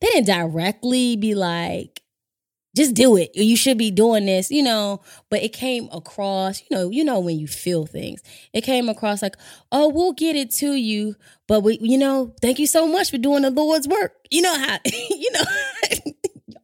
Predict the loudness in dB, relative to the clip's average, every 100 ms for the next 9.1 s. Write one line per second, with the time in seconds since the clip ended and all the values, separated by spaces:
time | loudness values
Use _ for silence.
0 | -20 -18 -18 -20 -20 -16 -14 -14 -18 -20
1 | -16 -12 -12 -4 0 0 -2 -6 -6 -6
2 | -6 -4 -4 -4 -6 -8 -10 _ _ _
3 | _ _ _ _ _ 2 2 2 -4 -2
4 | -2 -4 -8 _ _ -2 0 0 0 0
5 | 2 4 2 2 0 -2 -2 -4 -6 -12
6 | _ -10 -4 0 2 0 -2 -2 0 0
7 | -4 -4 -6 -8 -14 _ _ _ _ _
8 | -10 -4 -2 0 0 2 2 2 -2 -8
9 | -10